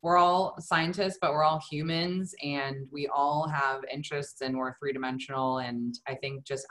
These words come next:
asking people like, "Well, why does this story interest you?" Um, and, you know, "What is it about this paper that do you like or do you don't like?" You know, just because someone writes a paper,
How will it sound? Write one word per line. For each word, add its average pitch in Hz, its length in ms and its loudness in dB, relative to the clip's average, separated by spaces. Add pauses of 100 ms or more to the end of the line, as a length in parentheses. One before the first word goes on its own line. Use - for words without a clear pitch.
asking 143 280 -8
people 143 240 -6
like, 127 180 -4
"Well, 151 140 -2
why 151 280 4
does 151 200 -6
this 143 200 -6
story 139 360 -2
interest - 360 -10
you?" 123 380 -4 (100)
Um, 120 520 -4
and, 120 360 -4 (120)
you 120 100 -10
know, 117 400 -8 (300)
"What 127 180 -2
is 131 160 2
it 131 80 0
about 123 400 0 (500)
this 127 440 -2 (280)
paper 175 280 2
that 135 240 2
do 143 100 -6
you 143 140 0
like 143 240 4
or 143 100 0
do 135 80 -6
you 131 60 -4
don't 147 240 4
like?" 131 240 0
You 139 80 -4
know, 139 120 0
just 151 240 -4
because 165 300 -4
someone 139 240 -6
writes 131 340 -4
a - 60 -6
paper, 123 460 0